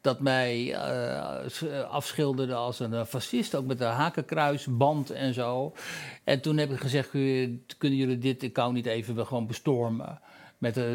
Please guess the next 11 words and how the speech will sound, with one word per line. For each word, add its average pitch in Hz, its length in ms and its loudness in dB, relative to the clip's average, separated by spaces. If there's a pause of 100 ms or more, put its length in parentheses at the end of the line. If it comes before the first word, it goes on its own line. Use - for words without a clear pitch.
(140)
door 123 200 0
het 110 120 -4
te 139 80 2
rapporteren?" 131 840 0
En, 123 360 0
eh, 110 240 0 (120)
dat 117 160 -2
is 127 100 -2
toen 120 140 -2
ook 113 140 -2
gebeurd. 131 480 0